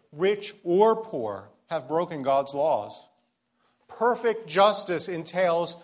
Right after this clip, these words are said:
the complete condemnation of all people. And, and if you want proof for that, just consider who is really responsible for the fact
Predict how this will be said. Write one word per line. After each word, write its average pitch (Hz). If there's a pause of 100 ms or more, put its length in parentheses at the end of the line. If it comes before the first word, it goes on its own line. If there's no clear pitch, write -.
(140)
the 180
complete 202
condemnation 196
of 151
all 156
people. 156 (1040)
And, 226
and 226
if 220
you 269
want 269
proof 214
for 254
that, 262 (800)
just 294
consider 202 (540)
who 196
is 170
really 202
responsible 175
for 131
the 120
fact 113